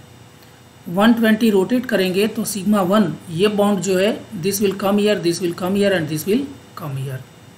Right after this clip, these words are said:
यानी कि तीनों sigma bond अपनी position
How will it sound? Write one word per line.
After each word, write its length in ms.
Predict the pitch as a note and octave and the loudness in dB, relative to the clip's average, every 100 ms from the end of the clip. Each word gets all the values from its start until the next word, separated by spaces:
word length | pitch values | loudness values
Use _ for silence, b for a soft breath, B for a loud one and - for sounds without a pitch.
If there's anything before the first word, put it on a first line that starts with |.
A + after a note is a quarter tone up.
| - - - | -20 -12 -4
यानी 300 | F#3+ G#3 A3+ | 2 4 4
कि 120 | A#3+ A3+ | 2 0
तीनों 340 | A3 A#3 B3 | 4 6 6
sigma 320 | A#3 F#3+ G3+ F#3+ | 2 -2 0 0
bond 260 | G3 A#3 | 2 0
अपनी 280 | F3+ F3+ G3 | -2 -2 -4
position 480 | G3 E3+ E3+ - G3+ | -2 -6 -6 -6 -6